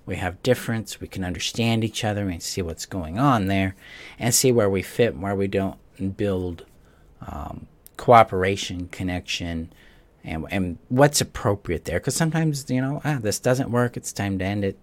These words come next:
you know, whatever might be showing up there. So we got that one. Also builds into autonomy. So the indi-, the individual has the ability to execute their power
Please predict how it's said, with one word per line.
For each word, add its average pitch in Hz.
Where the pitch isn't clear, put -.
you 95
know, 87
whatever 85
might -
be -
showing 80
up 101
there. -
So -
we -
got 123
that 92
one. 80
Also 160
builds 101
into 95
autonomy. 113
So -
the 98
indi-, 165
the 110
individual 139
has 101
the 107
ability 95
to -
execute -
their 82
power 92